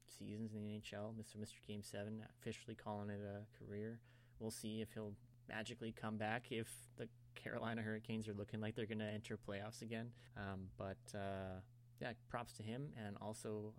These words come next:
I wanted to give props to Matt Niskanen for also unexpectedly announcing his retirement. Um,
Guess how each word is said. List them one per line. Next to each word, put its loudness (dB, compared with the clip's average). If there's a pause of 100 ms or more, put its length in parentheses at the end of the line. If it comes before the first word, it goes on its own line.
I 0
wanted -2 (160)
to -2 (180)
give -4 (120)
props 0
to -2
Matt 0
Niskanen -2 (340)
for -2 (120)
also 2 (400)
unexpectedly 4 (200)
announcing 0
his 0
retirement. -2 (200)
Um, -4